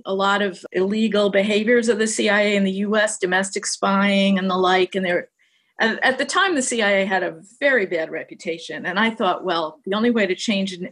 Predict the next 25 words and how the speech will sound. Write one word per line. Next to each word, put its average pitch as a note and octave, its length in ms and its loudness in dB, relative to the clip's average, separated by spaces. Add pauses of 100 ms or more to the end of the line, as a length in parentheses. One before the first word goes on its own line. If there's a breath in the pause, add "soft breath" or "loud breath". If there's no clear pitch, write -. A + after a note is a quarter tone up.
<laughs> - 80 -8
an A3 160 0
organization G3 720 2
was F#3 300 -2 (500 loud breath)
from A3 240 4
within. B3 540 2
So G3 260 0
I G3 200 0 (100)
thought, B3 240 0
"I'm, G#3 160 0
I'm A3 260 -4
gonna B3 140 0
be A#3 160 -6
this B3 320 -2
warrior. C#4 520 2
I'll F#3+ 140 -2
go A#3+ 180 0
into C4 200 -4
the A#3+ 120 -8
C A3+ 280 -8
I G#3+ 120 2
A G#3 320 -4
and, F#3 120 -12 (440 soft breath)
you A#3+ 120 -2
know, G3 200 0